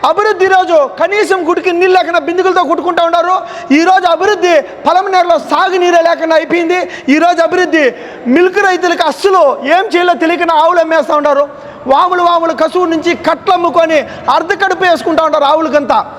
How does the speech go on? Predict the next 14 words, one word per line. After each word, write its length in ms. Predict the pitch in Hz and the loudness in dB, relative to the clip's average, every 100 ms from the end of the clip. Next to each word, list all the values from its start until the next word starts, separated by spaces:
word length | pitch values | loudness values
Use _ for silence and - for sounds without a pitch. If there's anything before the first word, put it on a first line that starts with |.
| - - | -18 -4
కాబట్టి 340 | 277 320 339 349 | -2 0 0 -2
సిల్క్ 320 | - 359 392 | 0 0 0
రైతుల 300 | 403 381 370 | 0 0 0
పరిస్థితి 420 | 311 339 277 330 | 0 0 0 0
అయితే 540 | 320 320 277 214 - - | 0 2 0 -2 -6 -2
చాలా 240 | 294 359 339 | 0 2 2
దయనీయంగా 580 | 226 320 381 381 370 | 2 0 2 2 2
తయారైంది. 720 | 339 320 339 330 320 302 330 - - - | 2 2 2 2 0 0 -2 -2 -8 -4
ఇవన్నీ 680 | 254 277 339 392 403 330 277 | 0 2 0 0 2 2 0
ప్రభుత్వ 640 | - - - 311 370 381 | -4 -8 -2 0 0 0
ఉద్యోగులు 400 | 349 285 320 311 | 0 0 0 2
already 280 | 311 294 311 | 0 0 0
ఆలోచన 420 | 277 320 311 294 | 2 2 0 0
చేసేసినారు. 680 | 285 294 277 254 214 - - | 2 4 2 -2 -4 -8 -16